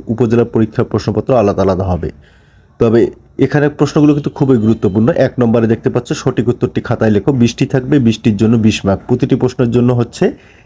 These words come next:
এক মার্ক করে। এখানে কিন্তু চারটি করে অপশন দেওয়া থাকবে, তিনটি অপশন ভুল দেওয়া থাকবে, একটি অপশন সঠিক দেওয়া থাকবে।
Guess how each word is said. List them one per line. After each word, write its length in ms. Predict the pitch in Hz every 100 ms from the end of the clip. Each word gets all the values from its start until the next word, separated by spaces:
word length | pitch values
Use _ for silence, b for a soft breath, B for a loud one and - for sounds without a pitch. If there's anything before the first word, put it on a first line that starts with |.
| B
এক 220 | 113 -
মার্ক 200 | 101 98
করে। 220 | - 90 - -
এখানে 260 | 110 147
কিন্তু 180 | 143 156 -
চারটি 320 | 151 143 151
করে 140 | 147
অপশন 340 | 123 110 - 113
দেওয়া 140 | 110
থাকবে, 260 | 113 110 175
তিনটি 420 | - 143 143 143
অপশন 300 | 135 - 135
ভুল 220 | 120 131
দেওয়া 160 | 135 131
থাকবে, 300 | 139 123 147
একটি 300 | 135 - 113
অপশন 280 | 104 - 135
সঠিক 300 | 143 127 104
দেওয়া 160 | 95
থাকবে। 320 | 92 90 -